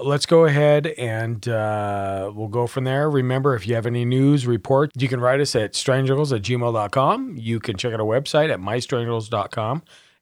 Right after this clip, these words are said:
And we actually have some YouTube videos up there. So for the last episode for the Haunted Seas,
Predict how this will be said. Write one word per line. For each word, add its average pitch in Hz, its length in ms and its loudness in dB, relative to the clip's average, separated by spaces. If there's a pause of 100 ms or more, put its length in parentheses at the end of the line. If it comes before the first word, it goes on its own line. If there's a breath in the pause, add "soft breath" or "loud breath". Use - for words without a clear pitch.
And 113 120 -2
we 113 120 0
actually 131 300 2
have 131 180 2
some 135 160 0
YouTube 196 340 -2
videos 95 380 -4
up 87 140 -10
there. 90 220 -8
So 117 320 2
for 110 120 -8
the 120 100 0
last 135 280 2
episode 123 440 -2
for 120 100 -6
the 101 60 -2
Haunted 107 340 -4
Seas, 113 420 -2